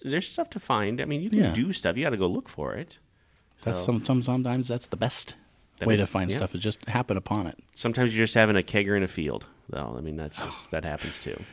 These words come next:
Speaker 2: Just boil it down to that sometimes. Sometimes you're
Speaker 1: Absolutely.
Speaker 2: just having a keg of Old Style in somebody's pasture.
Speaker 1: Of cream ale, Old Style,
Speaker 2: Ooh.
Speaker 1: in a field.
Speaker 2: Sounds delicious.
Speaker 1: I guess.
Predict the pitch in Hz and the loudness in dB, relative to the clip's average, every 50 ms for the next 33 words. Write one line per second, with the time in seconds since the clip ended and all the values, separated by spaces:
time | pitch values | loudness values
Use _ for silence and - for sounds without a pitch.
0 | - - - - - - 120 - - - 117 120 123 120 120 117 117 117 117 117 | -20 -20 -20 -6 -2 -2 -2 0 4 6 6 8 8 8 6 6 6 6 6 6
1 | 113 127 131 120 - - - 104 98 - 104 98 92 90 - - 123 143 - 147 | 6 6 6 4 4 2 2 2 2 4 2 2 2 2 2 4 4 6 8 10
2 | 151 156 151 131 123 123 135 123 - 127 123 123 110 98 95 - - 131 131 135 | 10 10 10 8 8 8 8 8 8 6 6 6 6 4 4 4 6 8 8 8
3 | 135 120 104 - 113 117 113 - - - 95 92 90 92 90 87 - 101 101 98 | 8 6 6 4 4 4 4 2 2 2 2 2 2 0 0 -2 -2 0 0 2
4 | - - 110 110 113 120 120 117 110 - - - - - 123 101 98 - - - | 4 6 8 8 10 10 8 8 6 4 2 2 4 6 8 8 8 6 4 2
5 | 92 87 85 - - - - - - _ - - - - - 123 127 127 123 120 | 0 0 0 -2 -6 -14 -20 -20 -20 _ -18 -16 -12 -4 0 4 4 6 6 6
6 | 120 120 120 120 - - 98 104 104 92 - - 92 82 82 82 82 82 85 - | 6 6 4 4 2 0 0 0 0 0 0 2 2 4 4 4 2 0 -2 -6
7 | - - 85 90 90 85 80 78 90 87 87 - - - 76 73 69 67 - - | -8 -8 -6 -4 -4 -4 -2 0 0 0 0 -2 -4 -6 -6 -6 -6 -8 -10 -14
8 | - - _ _ _ _ _ _ _ - - - 104 107 104 107 - 95 98 101 | -20 -20 _ _ _ _ _ _ _ -12 -8 -4 -2 -2 -2 -4 -4 -6 -6 -6
9 | - - - - - - - - 110 101 - 90 113 135 123 85 87 - - - | -6 -6 -8 -8 -10 -12 -12 -12 -12 -12 -12 -10 -10 -10 -10 -10 -10 -10 -12 -12
10 | - | -14